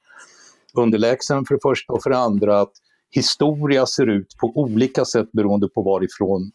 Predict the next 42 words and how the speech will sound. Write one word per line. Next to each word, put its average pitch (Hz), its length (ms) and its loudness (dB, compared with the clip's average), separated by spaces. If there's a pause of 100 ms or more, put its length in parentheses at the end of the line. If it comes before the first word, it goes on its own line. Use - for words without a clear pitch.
(140)
man 113 220 0
kommer 101 320 -2
i 110 40 0
världen, 147 560 0 (400)
och 117 100 0
därför 107 400 0
så - 160 0
är 101 40 4
just 98 220 2
såna 98 140 -2
här 104 160 0
saker 95 360 -4
meningslösa 92 680 -2
att 82 60 -6
diskutera, 123 500 -2
därför 107 220 -2
det 95 80 0
står 87 340 -6
fakta - 300 -6
mot 90 180 -10
fakta. - 440 -10 (800)
Och 131 100 2
jag 170 220 2
tror 113 300 2
att 113 160 0
hade 120 200 0
den 123 160 2
här 139 120 0
eleven 120 460 2
inte 123 340 2
kommit 120 260 -2
från 110 140 0
Mellanöstern 110 720 0
utan 104 180 -2
hade 104 180 2
hetat 110 300 0
Kalle 107 180 -2
Pettersson 113 720 -2
och 101 80 -2
kommit 104 260 -2
från 104 120 0
Burträsk, 117 720 -2